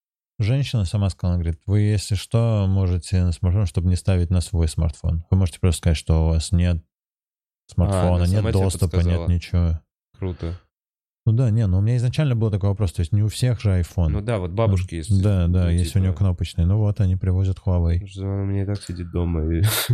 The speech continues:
Speaker 1: Привозят
Speaker 2: телефон.
Speaker 1: Huawei, потом приезжают, забирают Huawei, везут следующему человеку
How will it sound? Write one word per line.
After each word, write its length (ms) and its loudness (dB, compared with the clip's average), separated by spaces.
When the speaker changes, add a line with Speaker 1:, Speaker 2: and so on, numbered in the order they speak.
Speaker 1:
Привозят 360 2
Speaker 2:
телефон. 120 -2
Speaker 1:
Huawei, 120 0
потом 320 0
приезжают, 500 0
забирают 540 0
Huawei, 400 2
везут 380 0
следующему 480 0
человеку 360 -2